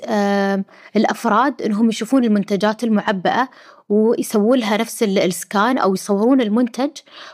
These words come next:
ويقيم لهم المنتج، هل هذا المنتج صحي أو غير صحي، على حسب مقياس مختلف. طبعا في تطبيق تم يقدرون يشوفون، آه، هذه المنتجات ويقيمونها على حسب،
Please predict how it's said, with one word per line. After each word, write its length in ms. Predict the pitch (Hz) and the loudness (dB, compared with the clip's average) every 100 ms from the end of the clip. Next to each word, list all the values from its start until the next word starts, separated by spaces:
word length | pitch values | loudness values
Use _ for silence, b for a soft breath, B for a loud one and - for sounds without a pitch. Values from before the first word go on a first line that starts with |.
| B | B
ويقيم 520 | 220 233 233 233 269 | 0 2 2 2 4
لهم 260 | 302 294 254 | 4 4 2
المنتج، 440 | 208 226 214 156 170 | 2 0 -2 -4 0
هل 160 | 202 | 0
هذا 220 | 175 202 | 0 0
المنتج 400 | 190 202 190 196 | 2 0 -2 -4
صحي 380 | - - - 240 | -4 -8 -2 -2
أو 120 | - | 0
غير 220 | 185 240 226 | 0 0 -2
صحي، 440 | - - 240 254 B B B | -6 -6 -2 -2 B B B
على 120 | 214 | -2
حسب 480 | 208 262 - 247 202 - | 0 -2 0 -2 -2 0
مقياس 640 | 214 220 233 240 226 - | 0 2 2 2 0 -6
مختلف. 600 | - 220 - 180 233 311 - B B | -4 -4 -2 -2 0 -2 -10 B B
طبعا 500 | 233 214 247 240 214 | 0 2 2 2 -2
في 280 | - 254 233 | 0 0 0
تطبيق 440 | 226 226 262 254 | -2 0 0 0
تم 240 | - 254 | -2 0
يقدرون 360 | 233 185 226 233 | 2 2 2 2
يشوفون، 500 | 208 214 - 233 208 190 B B B | 0 -4 -2 0 0 -2 B B B
آه، 200 | 214 208 | 0 2
هذه 300 | 190 214 220 | 2 0 2
المنتجات 720 | 214 214 214 202 240 294 294 | 2 2 0 0 2 0 0
ويقيمونها 640 | 220 214 214 214 233 233 240 | 0 0 2 2 0 0 0
على 200 | 180 202 | 0 -2
حسب، 380 | 226 220 226 | -2 0 -2